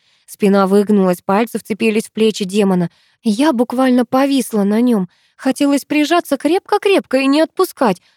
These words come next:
пока глупости не перестанет думать. Ведь даже сейчас он сомневался, что поступает верно.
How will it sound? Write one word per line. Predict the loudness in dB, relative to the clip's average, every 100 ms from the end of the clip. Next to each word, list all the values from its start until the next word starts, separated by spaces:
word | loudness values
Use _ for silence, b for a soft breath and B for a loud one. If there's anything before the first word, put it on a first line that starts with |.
| -4
пока | -2 0 2
глупости | 2 0 -4 0
не | 0
перестанет | 2 -2 0 0 2 0
думать. | 0 -2 -4 _ _ -6
Ведь | -2 -2 0
даже | 0 0
сейчас | -2 -4 -4 -2 0 0
он | -2
сомневался, | 0 0 2 2 2 2 0 0
что | -4 -4
поступает | -4 -6 -6 -2 0 0 0
верно. | 0 0 0 -4